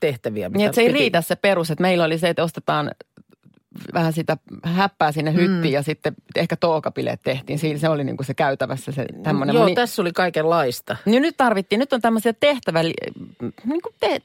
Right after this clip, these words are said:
Speaker 2: peli, että sun
Speaker 1: Mm.
Speaker 2: pitää tehdä siellä laivalla kaikkea häröilyä, mut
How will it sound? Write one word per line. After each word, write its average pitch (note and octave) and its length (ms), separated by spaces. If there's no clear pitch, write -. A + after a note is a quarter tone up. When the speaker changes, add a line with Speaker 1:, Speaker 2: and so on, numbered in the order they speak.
Speaker 2:
peli, D#3 400
että G3+ 220
sun G3+ 100
Speaker 1:
Mm. F3 40
Speaker 2:
pitää F#3+ 200
tehdä G3+ 260
siellä D3+ 280
laivalla C#3 340
kaikkea C#3 340
häröilyä, C#3+ 500
mut C#3+ 160